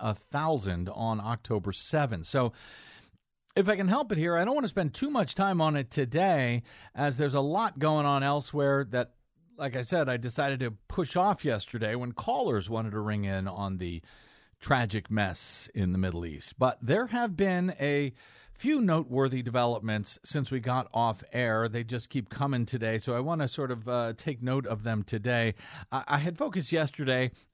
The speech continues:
as we have been over the past week, on the Biden administration's clear and or behind-the-scenes efforts to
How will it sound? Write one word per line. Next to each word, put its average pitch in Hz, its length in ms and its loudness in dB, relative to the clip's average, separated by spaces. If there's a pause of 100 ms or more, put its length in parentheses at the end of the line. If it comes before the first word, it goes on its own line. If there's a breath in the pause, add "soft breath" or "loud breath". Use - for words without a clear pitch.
as 202 180 0
we 175 80 0
have 165 260 2
been 110 200 4
over 104 160 -2
the 101 60 -12
past 120 340 -4
week, 107 240 0
on 104 140 0
the 104 80 0
Biden 131 400 0
administration's 113 960 0 (920 loud breath)
clear 269 680 -4 (220 soft breath)
and 208 340 2
or 175 560 2
behind-the-scenes 143 1200 2
efforts 98 540 -6
to 123 360 0